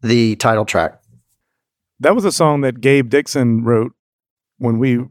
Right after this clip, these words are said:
Speaker 2: first jumped into this project, and he, I think this was even before we were all together,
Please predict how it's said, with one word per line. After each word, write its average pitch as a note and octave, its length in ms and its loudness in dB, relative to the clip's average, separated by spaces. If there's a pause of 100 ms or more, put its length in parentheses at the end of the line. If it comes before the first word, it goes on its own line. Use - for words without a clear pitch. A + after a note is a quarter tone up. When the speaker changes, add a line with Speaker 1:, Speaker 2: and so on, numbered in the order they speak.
Speaker 2:
first - 460 -2
jumped B2 260 0
into B2 220 0
this A2 160 -2
project, A2+ 520 -2
and G#2+ 160 -2
he, C3 400 -4 (260)
I B2 60 -6
think E3 140 -4
this C#3+ 160 -2
was B2+ 140 0
even B2+ 200 0
before A#2+ 400 0
we A#2 100 0
were A2+ 120 2
all A2+ 300 0
together, A2 680 -2